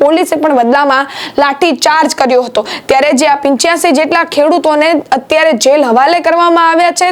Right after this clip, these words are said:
ત્યારે જે ત્યાં ખેડૂતો હતા તેની ઉપર લાઠીચાર્જ કરવામાં આવ્યો હતો, તેમાંથી એવા એક ખેડૂત છે જેમને હાલ પ્લેટ તો આવી છે હાથમાં ને તેમના હાથમાં પ્લાસ્ટર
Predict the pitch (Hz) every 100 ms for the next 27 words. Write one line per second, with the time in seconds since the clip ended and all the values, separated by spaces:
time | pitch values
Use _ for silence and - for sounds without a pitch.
0 | - 339 359 254 285 294 - - - -
1 | - 339 330 320 320 392 392 370 349 370
2 | 339 359 339 294 262 269 349 - 302 359
3 | 349 339 349 339 339 311 339 359 392 -
4 | 330 339 349 339 320 330 - 311 453 466
5 | - 311 339 392 - 302 302 233 220 285
6 | 320 285 269 294 - - - 254 262 285
7 | - - - 269 285 349 - 339 311 320
8 | 339 349 311 294 302 349 339 - 262 277
9 | 285 269 240 - 285 277 - 427 - -
10 | 294